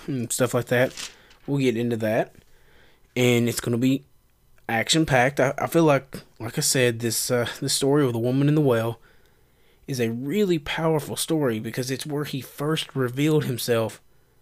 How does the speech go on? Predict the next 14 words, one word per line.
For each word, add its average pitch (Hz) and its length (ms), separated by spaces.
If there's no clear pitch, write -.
to - 120
a 120 60
stranger, 131 440
so 120 140
to 131 80
speak. - 400
Because 127 600
John 143 240
the 170 80
Baptist 135 580
was 117 140
practically 131 580
announcing 120 440
him, 104 180